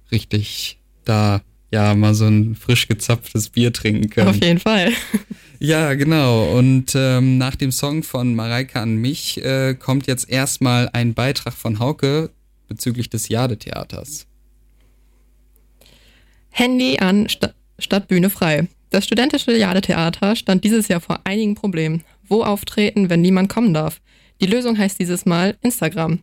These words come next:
Speaker 2: Auf dem sozialen Medium werden mehrere kleine Videos hochgeladen, die zusammen ein ganzes Theaterstück ergeben sollen.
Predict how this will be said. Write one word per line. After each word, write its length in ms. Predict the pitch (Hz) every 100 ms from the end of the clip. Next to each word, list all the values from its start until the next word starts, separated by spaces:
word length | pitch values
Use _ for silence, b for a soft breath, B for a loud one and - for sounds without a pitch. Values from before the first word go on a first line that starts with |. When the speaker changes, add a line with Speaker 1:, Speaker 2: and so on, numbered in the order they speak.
| _ _ _
Speaker 2:
Auf 140 | 208 208
dem 140 | 226
sozialen 380 | 214 214 226 233
Medium 360 | 233 214 185 175
werden 200 | 170 175
mehrere 340 | 190 196 170
kleine 340 | - 175 165 175
Videos 340 | 170 160 -
hochgeladen, 580 | 175 - 160 165 190 226 B B -
die 80 | 196
zusammen 420 | 196 202 233 254
ein 120 | 190
ganzes 260 | 170 175 220
Theaterstück 540 | - 175 160 - -
ergeben 380 | 165 - 160 160
sollen. 340 | 160 156 160